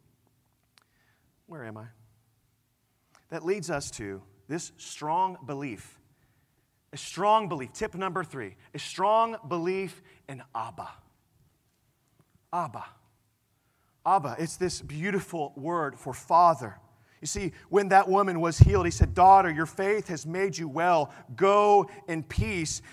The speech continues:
And when cynicism and disbelief creep in, and they tell us that God doesn't care about our needs, that he's too busy to answer us, and our problems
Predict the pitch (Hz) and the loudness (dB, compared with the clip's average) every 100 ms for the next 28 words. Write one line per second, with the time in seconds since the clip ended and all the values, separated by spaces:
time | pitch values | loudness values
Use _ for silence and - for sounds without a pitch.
0 | - 165 180 - - 240 247 - 247 180 | -6 -2 -2 -2 -6 -4 -4 -4 -4 -4
1 | 226 180 170 170 226 - 196 180 220 190 | -4 -4 -6 0 0 0 -6 -4 -2 -4
2 | - - 220 214 - 196 220 175 147 - | -8 -6 -4 -4 -6 -2 -2 -2 -6 -8
3 | 180 208 - 220 240 220 202 156 220 214 | -4 -4 4 4 6 2 -2 6 6 6
4 | 180 156 214 220 226 226 226 214 208 220 | -6 -10 -2 0 4 4 4 0 -4 -6
5 | 165 - - 190 196 - 233 220 226 220 | -8 -16 -8 -6 -4 -6 -8 -6 -6 -4
6 | 226 208 220 - 214 202 214 - - 180 | -4 -4 -4 -2 2 4 4 -2 -8 4
7 | 208 - 220 233 247 226 | 4 6 8 8 8 2